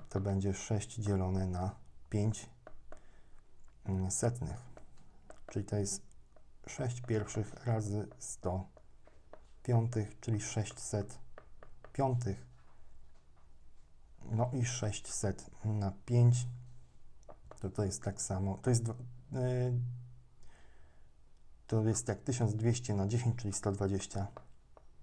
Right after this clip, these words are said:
sekund. No i brzmi to ok, sto dwadzieścia sekund, myślę, że że taka jest odpowiedź. Dobra, ale żeby nie było, że takie słabe zadanie rozwiązałem, to chcę jeszcze pokazać, o, ten sposób tutaj w zadaniu ósmym.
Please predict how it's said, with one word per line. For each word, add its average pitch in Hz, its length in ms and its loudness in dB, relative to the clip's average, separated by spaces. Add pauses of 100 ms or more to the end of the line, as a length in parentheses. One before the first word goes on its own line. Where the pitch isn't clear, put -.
(140)
sekund. 120 420 2
No 131 100 4
i 160 60 8
brzmi 143 380 4
to 120 120 4
ok, 107 160 2 (160)
sto - 200 0
dwadzieścia 101 360 0
sekund, 98 360 0
myślę, 95 280 -2
że 92 160 -2 (600)
że 98 100 0
taka - 200 2
jest 104 120 2
odpowiedź. 87 340 0
Dobra, 104 240 8
ale 135 280 8
żeby 135 220 4
nie 143 100 6
było, 143 340 6
że 127 140 4
takie 123 260 2
słabe 127 340 6
zadanie 123 420 8
rozwiązałem, 123 640 6
to 123 260 6 (580)
chcę 123 220 2
jeszcze 120 220 4
pokazać, 110 720 2
o, 101 160 0 (180)
ten 123 200 8
sposób - 460 2
tutaj 95 360 2
w - 40 -4
zadaniu 98 300 2
ósmym. - 360 -2